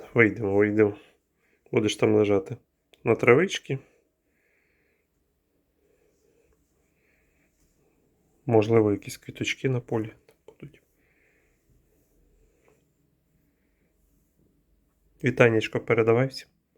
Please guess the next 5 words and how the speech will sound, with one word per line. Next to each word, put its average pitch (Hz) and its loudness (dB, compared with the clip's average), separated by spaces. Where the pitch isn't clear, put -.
Кажи 113 -8
всім 151 -4
вітання, 127 0
добра. 120 2
Да? 127 2